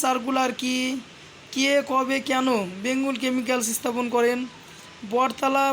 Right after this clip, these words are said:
প্রকাশনা বলতে কি বুঝো? শিক্ষা বিস্তারে শ্রীরামপুর ব্যাপটিস্ট মিশনের ভূমিকা কী ছিল? শ্রীরামপুর ত্রয়ী কারা? বসু বিজ্ঞান মন্দিরে কোন কোন বিষয়ে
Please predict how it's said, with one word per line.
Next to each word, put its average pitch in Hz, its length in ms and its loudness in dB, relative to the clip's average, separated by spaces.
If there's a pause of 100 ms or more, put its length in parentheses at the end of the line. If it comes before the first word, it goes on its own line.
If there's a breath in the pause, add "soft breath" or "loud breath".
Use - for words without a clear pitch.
প্রকাশনা 262 480 2 (140)
বলতে 254 260 0 (140)
কি 254 100 -4 (100)
বুঝো? 214 260 0 (1400 loud breath)
শিক্ষা 277 380 0
বিস্তারে 277 380 2 (220)
শ্রীরামপুর 262 600 0 (600)
ব্যাপটিস্ট 247 520 -2
মিশনের 254 420 2 (100)
ভূমিকা 262 380 0
কী 233 140 -2
ছিল? 233 120 0 (1300)
শ্রীরামপুর 277 480 2 (120)
ত্রয়ী 277 320 4 (180)
কারা? 240 300 4 (2000)
বসু 269 280 2 (100)
বিজ্ঞান 277 320 2 (140)
মন্দিরে 262 380 4 (120)
কোন 285 140 2 (120)
কোন 285 120 2 (120)
বিষয়ে 269 260 4